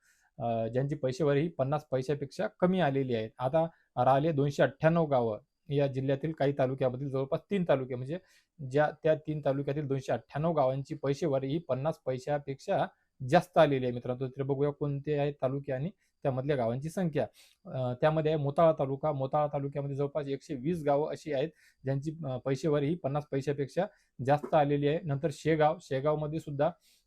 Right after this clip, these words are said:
शेगाव तालुक्यातली त्र्याहत्तर गावं अशी आहेत, ज्यांची पैसेवारी पन्नास पैशापेक्षा जास्त आलेली आहे.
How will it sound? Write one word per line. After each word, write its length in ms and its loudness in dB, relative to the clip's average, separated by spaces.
शेगाव 280 2
तालुक्यातली 380 0
त्र्याहत्तर 420 2
गावं 220 6
अशी 200 -2
आहेत, 120 0
ज्यांची 280 -2
पैसेवारी 480 -4
पन्नास 280 -4
पैशापेक्षा 540 -4
जास्त 280 2
आलेली 380 4
आहे. 140 2